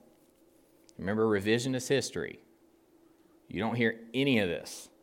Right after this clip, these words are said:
when you listen to so, uh, social media or mainstream media talk about slavery. You just don't hear it at all.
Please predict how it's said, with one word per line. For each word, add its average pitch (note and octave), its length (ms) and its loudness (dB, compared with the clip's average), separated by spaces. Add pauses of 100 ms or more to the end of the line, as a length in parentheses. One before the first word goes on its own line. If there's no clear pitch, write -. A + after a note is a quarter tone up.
(460)
when G#2 140 -2
you G#2+ 140 4
listen A2 300 0
to G#2 120 -4
so, A2 220 0
uh, F#2+ 360 -2
social A2 360 -2
media G2+ 440 0
or F2+ 160 -2
mainstream G2+ 520 -4
media F#2+ 280 -2
talk F#2+ 300 0
about F2 260 0
slavery. D#2+ 480 -4
You E2+ 140 -8
just G2 240 -8
don't G2+ 240 -2
hear G2 220 -2
it F2+ 40 -4
at F2+ 80 -2
all. D#2+ 320 -4